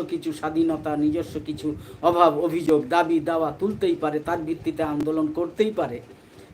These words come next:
এরকমটা, আহ, যদি হয় তাহলে কিন্তু তাদের প্রাপ্য সম্মান পশ্চিমবঙ্গের এই মমতা অভিষেকের সরকার, তৃণমূল সরকার দিতে রাজি নয়। এটাই কি তাহলে মানুষ, আহ, বুঝে নেবে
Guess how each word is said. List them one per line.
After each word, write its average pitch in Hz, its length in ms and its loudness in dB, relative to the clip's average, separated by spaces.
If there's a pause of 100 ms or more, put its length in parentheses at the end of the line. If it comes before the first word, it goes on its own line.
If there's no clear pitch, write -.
এরকমটা, 220 480 8
আহ, 165 880 -2 (140)
যদি 170 240 4 (460)
হয় 151 200 6 (100)
তাহলে 143 280 2
কিন্তু 127 260 -6 (100)
তাদের 120 300 -2
প্রাপ্য 127 300 -4
সম্মান 120 420 -4 (520)
পশ্চিমবঙ্গের 131 760 -2
এই 127 120 -2
মমতা 143 420 -2 (140)
অভিষেকের 127 520 -8 (120)
সরকার, 127 340 -8 (140)
তৃণমূল 127 400 -4 (100)
সরকার 135 320 -8 (540)
দিতে 135 280 -4
রাজি 131 420 -4
নয়। - 140 -16 (120)
এটাই 208 260 -2
কি 226 80 -8
তাহলে 185 300 -4
মানুষ, 165 320 0 (100)
আহ, - 560 -12
বুঝে 160 260 2
নেবে 147 300 2